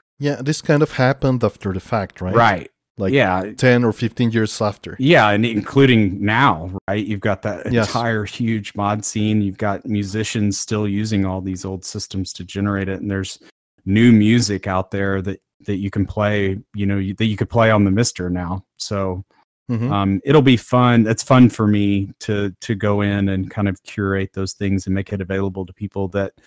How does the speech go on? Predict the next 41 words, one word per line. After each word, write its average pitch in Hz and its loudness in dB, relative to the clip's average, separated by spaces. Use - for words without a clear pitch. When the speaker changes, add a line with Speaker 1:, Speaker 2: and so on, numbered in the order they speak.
Speaker 2:
uh, 95 0
just 101 -4
don't 107 4
have 101 0
exposure 101 -4
to 95 -4
it, 95 -4
and 92 -2
kind 104 0
of 92 -2
just 110 -6
using 117 6
the 98 0
platform 101 -2
to - -8
expose 98 -6
people 98 -8
to 95 -4
new 95 0
things. 98 -8
Speaker 1:
That's 101 -10
awesome. 110 -4
And, 131 0
uh, 120 0
talking - -4
about 120 0
that, 98 -4
which - 0
are 139 4
your 131 2
favorite 113 -2
M 120 -4
T 117 -4
thirty-two 107 -2
tracks - -2
of 98 -8
games? 101 -4
Well, 147 4
not 175 4
the 160 2
tracks, - -2